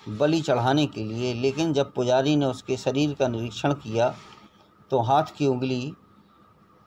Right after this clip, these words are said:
कम पाई। "इस आदमी की बलि नहीं दी जा सकती," मंदिर का पुजारी बोला।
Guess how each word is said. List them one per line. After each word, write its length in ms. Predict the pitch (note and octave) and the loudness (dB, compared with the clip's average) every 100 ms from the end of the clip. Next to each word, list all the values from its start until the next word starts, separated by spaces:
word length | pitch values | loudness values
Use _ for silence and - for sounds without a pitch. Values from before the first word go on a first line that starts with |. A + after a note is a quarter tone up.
| - | 0
कम 200 | D#3 C3+ | 2 2
पाई। 320 | G#2+ G2 F2 - - - - | 2 0 -4 -16 -20 -14 -4
"इस 180 | D#3+ - C3+ | -2 -2 2
आदमी 360 | C3+ C3+ D3 | 2 2 0
की 160 | D3 C#3+ | 0 0
बलि 260 | A#2 C#3+ | 2 2
नहीं 320 | C3+ C3 D#3+ D3 | 2 2 2 2
दी 140 | B2 | 0
जा 160 | A#2 A#2+ | 0 0
सकती," 360 | C3+ - D#3 | -2 -4 -2
मंदिर 360 | C3+ A#2 B2+ C#3 | 0 0 0 0
का 140 | C#3 | 0
पुजारी 440 | A#2+ A2 A2 B2+ B2+ | 0 0 2 2 2
बोला। 420 | G2+ A#2 G#2 | 2 2 0